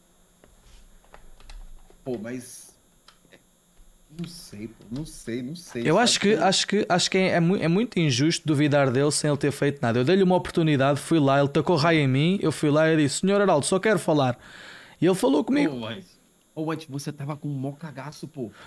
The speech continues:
Speaker 2: Pois
Speaker 1: Eu que ainda
Speaker 2: tava.
Speaker 1: falei, "Vai lá, tenta co-," lembra que fui eu que falei pra você, eu falei, "Mano, tenta falar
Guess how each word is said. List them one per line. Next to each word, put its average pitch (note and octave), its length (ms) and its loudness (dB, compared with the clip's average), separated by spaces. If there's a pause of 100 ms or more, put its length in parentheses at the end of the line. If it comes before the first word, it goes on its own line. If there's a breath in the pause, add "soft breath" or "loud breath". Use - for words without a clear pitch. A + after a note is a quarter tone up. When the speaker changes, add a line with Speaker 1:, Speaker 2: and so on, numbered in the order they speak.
(140 loud breath)
Speaker 2:
Pois B3+ 200 4
Speaker 1:
Eu E3+ 60 0
que C4 60 4
ainda C#4 200 2
Speaker 2:
tava. F#3 100 -4
Speaker 1:
falei, E3+ 260 -6
"Vai E3+ 260 -6
lá, F3+ 380 -4
tenta F3+ 260 -8
co-," F#3 120 -8
lembra A#3 260 -4
que G#3+ 100 -8
fui G#3 240 -6
eu C#4+ 100 -2
que - 60 -16
falei A3+ 160 -4
pra A3 120 -6
você, G3+ 160 -10
eu G3 40 -12
falei, G3 180 -12
"Mano, G3+ 200 -8
tenta F3 180 -8
falar G#3 240 -8